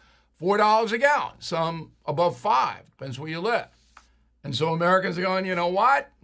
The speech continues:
<laughs> I'm not gonna drive as much." So, yeah. And, but I didn't know it was that dramatic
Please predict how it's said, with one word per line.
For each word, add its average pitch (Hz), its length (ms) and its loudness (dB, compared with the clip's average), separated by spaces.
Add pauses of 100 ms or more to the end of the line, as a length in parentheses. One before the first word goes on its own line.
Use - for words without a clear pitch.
(120)
<laughs> - 260 -18
I'm 202 200 -2
not 202 200 0
gonna 220 160 -8
drive 233 340 2
as 202 120 -4
much." 165 520 -12 (1040)
So, 196 480 0
yeah. 220 480 0 (1200)
And, 156 460 -4
but 151 100 2
I 202 140 6
didn't 220 180 4
know 196 260 2
it 175 80 -6
was 151 180 -6
that 175 220 0
dramatic 156 640 -6